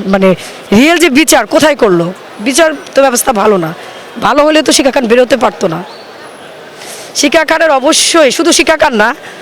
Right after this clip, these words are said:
আমাদের বাংলাদেশে এরকম আরও কয়েকজন আছে। এই প্রত্যেকটা মহিলার বিচার হওয়া উচিত।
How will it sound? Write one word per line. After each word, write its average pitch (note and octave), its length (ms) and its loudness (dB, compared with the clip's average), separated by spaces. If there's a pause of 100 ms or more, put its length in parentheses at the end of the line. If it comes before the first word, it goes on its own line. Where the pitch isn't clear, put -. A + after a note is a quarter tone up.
(200)
আমাদের C#4+ 380 2
বাংলাদেশে D4 520 2
এরকম C#4 300 2
আরও C4 220 2
কয়েকজন B3 420 2
আছে। G#3 300 0 (480)
এই A3+ 160 0
প্রত্যেকটা D4 760 -2
মহিলার C4+ 360 2 (260)
বিচার B3 240 0
হওয়া A3+ 140 4
উচিত। F3+ 280 -2